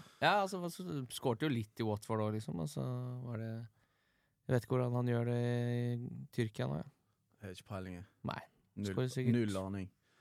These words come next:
Speaker 2: Men, eh, han Thorstvedt hadde jo et godt poeng, da. Det var ikke nødvendigvis at det var negativt, men heller at han hadde en imponerende sesong. Men,
Speaker 1: Ja,
Speaker 2: eh,
Speaker 1: god avslutter var han kanskje den prøvde å si.
Speaker 2: Ja. Så må ikke alltid tolke ting i verste mening, Kim.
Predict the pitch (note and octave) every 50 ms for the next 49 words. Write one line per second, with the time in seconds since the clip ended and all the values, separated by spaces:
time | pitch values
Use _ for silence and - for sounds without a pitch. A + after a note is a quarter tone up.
0 | _ _ _ _ - B2 C3 C3 B2+ B2 B2 A#2+ A#2 A2+ A2+ A2 G2 - G#2+ A2+
1 | A#2 A#2 A2 - B2 A2+ A2 B2+ A2 G#2+ G#2+ F#2+ G2 G#2+ A#2 A#2+ G#2+ G#2 A#2 A2
2 | - - A2+ G#2+ G2+ F#2 F#2 G2 A2+ A#2 A2+ A2+ G#2+ G#2 G2+ - B2 B2+ A#2+ A2+
3 | G#2+ G#2+ G#2+ G#2 G#2+ A2 G#2+ G#2+ G#2 G#2 G2+ G#2 A2 F#2+ - - G2 F#2+ F#2+ F#2+
4 | F#2+ F#2+ F#2+ G#2 - _ - A2 A2+ A2+ G#2+ G2+ F#2 F2 - F#2 F2 - - _
5 | - G2 G2+ G2+ G2+ G2+ F#2+ F#2 F#2 - - - G2 F#2+ F#2 F#2 F#2 F#2+ G2 G#2
6 | G2+ G2 G2+ G2 F#2+ - G#2 G#2 G2+ F#2+ F#2 F2+ F2 - - - - G2 F#2 F2
7 | - - - _ _ _ _ _ _ _ _ _ _ _ _ - - D3 D#3 E3
8 | D#3+ - - - - C3 B2 B2 B2 B2 A#2 A2 - - G#2+ - D#3 E3 D3 C3
9 | C3+ B2+ A#2+ A#2+ A#2+ A2+ G#2+ A2+ A2 A2 A2+ A2 A2 - - B2+ - - - _
10 | _ - - A2 C#3 D#3+ D#3+ _ _ _ _ _ _ _ _ _ _ - A#2+ A#2+
11 | A#2 A#2 A2+ A2+ A2 A2 G#2 G#2 - _ _ _ _ _ _ _ _ _ _ _
12 | _ _ _ _ _ _ _ _ _ _ _ _ _ _ - - _ _ _ _
13 | _ _ _ _ - G2 G2 - G2+ G2+ A2+ A#2 G2 - - - F#2 F#2 - -
14 | - G#2 - F#2+ F#2 F#2 F2 F2 G2+ - - - F#2+ F2+ F2 F2+ F2+ F#2 F2+ -
15 | - E2 F#2 C3